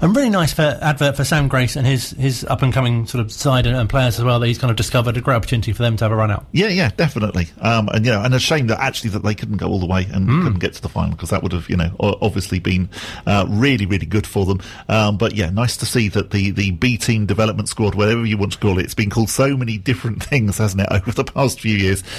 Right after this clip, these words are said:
Speaker 2: Um, but yes, I think, I think we could just call it Sam Grace's boys. You know, nice to see them, uh, you know, actually getting some experience and getting some game time.
Speaker 1: Still to come on the Wycombe Wanderer show, uh, we'll hear part two of Rob's chat with, uh,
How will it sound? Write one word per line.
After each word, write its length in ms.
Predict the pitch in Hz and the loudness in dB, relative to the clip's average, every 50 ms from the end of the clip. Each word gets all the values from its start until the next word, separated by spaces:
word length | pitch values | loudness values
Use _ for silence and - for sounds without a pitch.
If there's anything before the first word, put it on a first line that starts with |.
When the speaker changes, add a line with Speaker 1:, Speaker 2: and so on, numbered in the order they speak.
| 123 113 - | -8 -6 -2
Speaker 2:
Um, 260 | - 101 101 98 98 | 0 2 2 2 0
but 120 | 92 - | 0 0
yes, 260 | - 107 95 85 - - | 0 0 -2 -2 -2 -4
I 80 | 104 | -2
think, 240 | 98 127 117 - - - - - - - | -2 -2 -2 -4 -6 -12 -16 -12 -4 0
I 60 | 147 | 0
think 120 | 170 185 | 2 2
we 80 | 170 156 | 0 0
could 200 | 131 156 156 143 | -2 -2 -2 -2
just 160 | - 143 131 | -2 -4 -2
call 120 | - 139 131 | 0 0 0
it 100 | 104 - - - - | 0 -2 -6 -12 -10
Sam 320 | - - - 156 151 143 131 | -4 0 2 2 2 2 2
Grace's 420 | 127 131 123 113 - - 123 101 | 2 2 0 0 0 -2 -2 -2
boys. 420 | - - 117 104 101 98 92 - | 0 0 0 2 2 0 -2 -2
You 120 | - - 107 | -2 0 2
know, 80 | 98 92 | 2 2
nice 320 | 98 110 123 127 117 - | 2 0 0 0 -2 -2
to 80 | - 98 | -4 -4
see 160 | - - 104 | -2 -2 -2
them, 240 | 90 98 101 104 - - - - - - - | 0 0 -2 -2 -4 -6 -10 -18 -16 -6 -2
uh, 200 | 107 107 98 - - | 0 0 2 2 0
you 80 | 107 | 0
know, 160 | 98 92 90 - | 0 0 0 0
actually 320 | - 113 107 - - 107 95 | -2 -2 -2 -2 -4 -4 -2
getting 380 | 87 120 120 113 113 107 104 95 | 0 2 2 2 2 0 -2 -2
some 220 | - - 107 95 | -2 0 0 0
experience 560 | 92 - - - 104 92 87 85 87 82 - | 0 -2 -4 -2 0 0 2 0 0 -2 -2
and 100 | 82 87 | -4 -4
getting 200 | 90 95 90 90 | -2 -2 -2 -2
some 180 | 87 - 92 92 | -2 -4 -4 -2
game 220 | - 90 90 87 | 0 0 0 -2
time. 280 | 82 - - - 80 82 - - - - - - | -2 -4 -4 -6 -6 -8 -10 -16 -20 -20 -14 -10
Speaker 1:
Still 220 | - - 214 202 | -4 0 0 0
to 60 | - - | 2 2
come 160 | - 185 180 | 0 2 2
on 100 | 165 165 | 2 2
the 80 | 165 170 | 2 2
Wycombe 220 | 170 - - 165 | 2 2 2 2
Wanderer 200 | 160 156 147 147 | 2 2 2 2
show, 260 | 139 - 175 165 165 147 | 2 2 2 2 2 0
uh, 160 | - 135 143 | 0 0 0
we'll 160 | 143 139 139 | 0 0 0
hear 120 | 135 139 127 | 0 0 0
part 340 | - - - 165 139 117 - | -2 -2 0 0 -2 -2 -2
two 300 | - - 170 165 190 175 - - - - - - | -2 0 2 2 0 -2 -4 -10 -18 -18 -6 -2
of 320 | - 120 120 120 110 - | 0 2 2 2 0 -2
Rob's 300 | - 143 147 147 135 - | -4 -2 0 0 0 -2
chat 240 | - - 135 127 - | -2 -2 -2 -2 -2
with, 380 | - 123 117 120 113 107 - - - | -2 -2 -2 -2 -2 -4 -6 -10 -4
uh, 240 | - 117 113 113 | -2 -2 0 -2